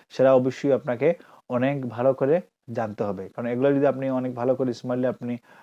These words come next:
আহ, এক্সপ্লেইন করতে পারেন, তাহলে কিন্তু অবশ্যই আপনি ইন্টারভিউতে ভালো করে পাস করার সম্ভাবনা আছে। আরও একটা,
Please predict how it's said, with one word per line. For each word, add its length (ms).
আহ, 220
এক্সপ্লেইন 320
করতে 220
পারেন, 240
তাহলে 260
কিন্তু 180
অবশ্যই 300
আপনি 200
ইন্টারভিউতে 440
ভালো 200
করে 160
পাস 200
করার 160
সম্ভাবনা 400
আছে। 280
আরও 200
একটা, 360